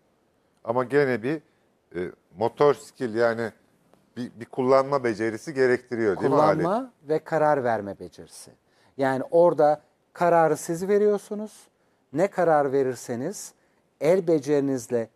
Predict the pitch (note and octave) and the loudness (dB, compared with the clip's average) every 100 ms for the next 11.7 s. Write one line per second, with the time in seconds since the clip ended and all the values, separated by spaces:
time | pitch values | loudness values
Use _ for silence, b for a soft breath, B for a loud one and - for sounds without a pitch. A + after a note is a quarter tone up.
0 | D3 G3+ A#3+ F#3+ D#3+ C#3+ C3+ C3 B2 A2+ | -6 -6 -4 -4 -4 -6 0 0 0 -4
1 | C#3 D#3 G#3 E3+ E3+ E3 - D#3+ D#3+ D#3+ | -8 -8 -6 -4 -2 -2 -4 -2 -2 -2
2 | D3+ - C3+ C#3 C3 A#2 - G#2+ G#2+ B2 | -4 -8 -6 -4 0 0 0 -6 -6 -4
3 | F3 F3+ D#3+ - _ _ _ _ _ b | -2 0 -2 -6 _ _ _ _ _ b
4 | b b D3 F3+ - E3 D#3+ C#3+ D#3 F3+ | b b -4 -2 -2 -4 -2 0 2 2
5 | E3+ E3 F3 G3 _ _ _ _ _ _ | 2 0 -4 -10 _ _ _ _ _ _
6 | C3+ D3+ D#3+ - _ _ F3 D3+ C#3+ D#3 | -2 0 0 -4 _ _ -4 -4 -4 -2
7 | C#3 A#2+ A#2 G#2+ G2 E2+ - - - _ | 0 0 -4 -8 -10 -12 -16 -20 -20 _
8 | _ _ _ _ _ _ - - A2+ B2 | _ _ _ _ _ _ -20 -14 -4 -4
9 | A2+ - _ _ _ _ _ - F2 - | -4 -10 _ _ _ _ _ -10 -10 -10
10 | _ _ _ _ _ A2+ C3 B2+ B2+ C#3+ | _ _ _ _ _ -2 2 4 4 0
11 | - C#3 C#3+ C3+ _ - | -2 -6 -6 -8 _ -16